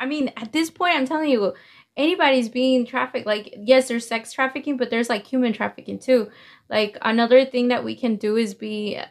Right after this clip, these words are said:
there was this sto-, story about, uh, like, this lady who,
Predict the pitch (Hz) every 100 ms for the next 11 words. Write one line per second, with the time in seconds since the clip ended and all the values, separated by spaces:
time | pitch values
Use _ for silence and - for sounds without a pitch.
0 | _ 226 220 220 233 226 - - - -
1 | - 214 220 208 208 185 - _ - 185
2 | 180 175 170 - 185 185 196 190 190 208
3 | 214 185 185 - 196 185